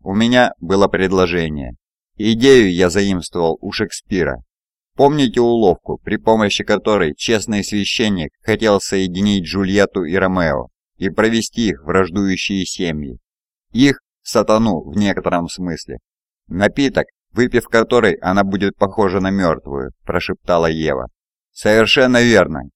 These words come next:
кивнул Консердайн. "Нечто подобное я готов был предложить вам. Используя свои медицинские познания, сделать так, чтобы ваше здоровье, красота, дух,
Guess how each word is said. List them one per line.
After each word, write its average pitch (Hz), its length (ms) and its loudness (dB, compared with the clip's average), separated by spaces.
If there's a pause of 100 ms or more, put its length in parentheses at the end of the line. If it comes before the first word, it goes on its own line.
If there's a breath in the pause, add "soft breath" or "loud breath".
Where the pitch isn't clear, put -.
кивнул 85 400 -4
Консердайн. 80 720 -2 (480)
"Нечто 113 400 0
подобное 104 640 2
я 82 180 2
готов 110 420 2
был 78 200 -2
предложить 87 600 -2
вам. 76 340 -2 (720)
Используя 120 680 4
свои 120 260 0
медицинские 117 720 -2
познания, 104 720 0 (160)
сделать 110 540 2
так, 113 240 2
чтобы 104 320 -4
ваше 104 300 2
здоровье, 98 600 2 (100)
красота, 101 640 4
дух, 95 360 -6